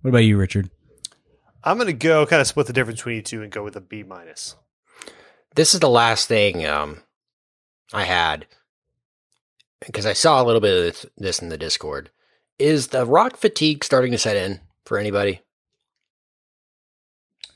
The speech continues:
Speaker 3: And I mean, not
Speaker 1: Yeah,
Speaker 3: for us, because we,
Speaker 1: I
Speaker 3: we're
Speaker 1: mean,
Speaker 3: P ones for The Rock, but
Speaker 1: I'm less interested in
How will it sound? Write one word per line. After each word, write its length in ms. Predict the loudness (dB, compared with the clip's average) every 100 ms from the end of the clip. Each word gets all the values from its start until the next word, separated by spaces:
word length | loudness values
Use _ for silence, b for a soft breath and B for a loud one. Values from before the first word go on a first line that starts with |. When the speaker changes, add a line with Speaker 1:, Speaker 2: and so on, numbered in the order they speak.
| -4
Speaker 3:
And 100 | 0
I 60 |
mean, 120 | 4
not 160 | 4 2
Speaker 1:
Yeah, 40 |
Speaker 3:
for 120 | 2 0
us, 240 | 0 -4
because 240 | -6 -6 -4
we, 260 | -4 -4
Speaker 1:
I 140 | -4 -2
Speaker 3:
we're 180 | 0 0
Speaker 1:
mean, 180 | -4 -10
Speaker 3:
P 160 | -12 -6
ones 260 | -4 -4
for 120 | -6 -6
The 80 | -4
Rock, 340 | -2 -2 -6
but 220 | -10 -12 -14 _ _ _ _ _ -4
Speaker 1:
I'm 200 | 0 2
less 240 | 4 4
interested 480 | 4 4 2 4 4
in 600 | 4 4 4 4 4 2